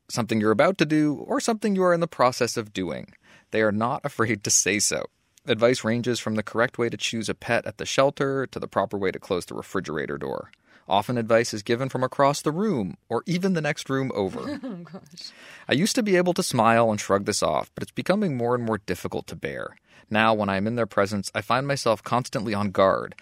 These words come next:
Speaker 1: although I know these suggestions come from a place of love. They also come with an air of authority, which I find to be especially rude because I do not ask for this advice. My in-laws now live a plane ride away, so although the issue is less frequent,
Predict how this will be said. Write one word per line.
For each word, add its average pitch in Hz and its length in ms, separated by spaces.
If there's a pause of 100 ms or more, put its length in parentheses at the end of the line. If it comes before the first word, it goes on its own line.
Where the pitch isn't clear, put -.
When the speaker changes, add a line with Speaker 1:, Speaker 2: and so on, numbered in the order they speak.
(180)
Speaker 1:
although 107 240
I 104 60
know 110 180
these 127 180
suggestions 104 560
come 139 220
from 143 140
a 135 40
place 131 280
of 110 120
love. 95 480
They 135 120
also 311 300
come 170 260
with 156 120
an - 120
air 131 220
of 117 100
authority, 104 640
which 98 180
I 117 60
find 131 260
to 123 60
be 123 120
especially 135 580
rude 80 300
because 110 200
I 117 80
do 131 100
not 139 200
ask 107 340
for 101 120
this 85 160
advice. - 480 (500)
My 113 120
in-laws 139 520 (300)
now 135 160
live 139 180
a 127 40
plane 110 300
ride 101 200
away, 87 400
so - 140
although 143 200
the 208 160
issue 117 300
is 95 120
less 87 160
frequent, - 560